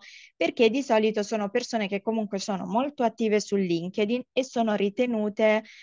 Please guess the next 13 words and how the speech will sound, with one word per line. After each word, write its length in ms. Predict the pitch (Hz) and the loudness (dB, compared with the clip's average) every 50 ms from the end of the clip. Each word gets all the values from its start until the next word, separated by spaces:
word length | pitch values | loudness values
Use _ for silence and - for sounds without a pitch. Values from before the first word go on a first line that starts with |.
| - _ _ | -20 _ _
eh, 420 | - 196 196 190 190 196 196 190 - | -2 0 2 4 4 4 2 2 2
persone 800 | - 220 214 214 - - 214 196 196 208 214 208 202 190 185 | 2 2 2 0 -2 -2 0 0 0 0 0 0 -2 -2 -4
comunque 420 | - - 214 208 196 196 196 226 208 | -4 -6 -6 -4 -4 -2 -2 -2 -2
di 60 | 190 | -2
un 140 | 190 185 185 | -2 -4 -2
certo 340 | - 202 196 - - 202 | -2 -4 -4 -2 -2 -2
rilievo 640 | 196 196 233 247 240 226 202 196 202 196 214 220 214 | 0 0 0 2 2 4 4 4 4 4 2 2 2
per 160 | 214 196 185 | 0 -2 0
gli 60 | 185 | 0
argomenti 580 | 180 175 185 196 226 220 190 180 190 196 - 196 | 0 -2 -2 -4 -4 -4 -4 -4 -4 -4 -4 -2
di 160 | 180 185 170 | -2 -4 -4
cui 160 | - 170 165 | -4 -6 -6
parlano. 640 | - - - - - 185 185 185 196 208 226 233 - | -6 -6 -6 -2 0 0 0 2 2 0 -2 -2 -4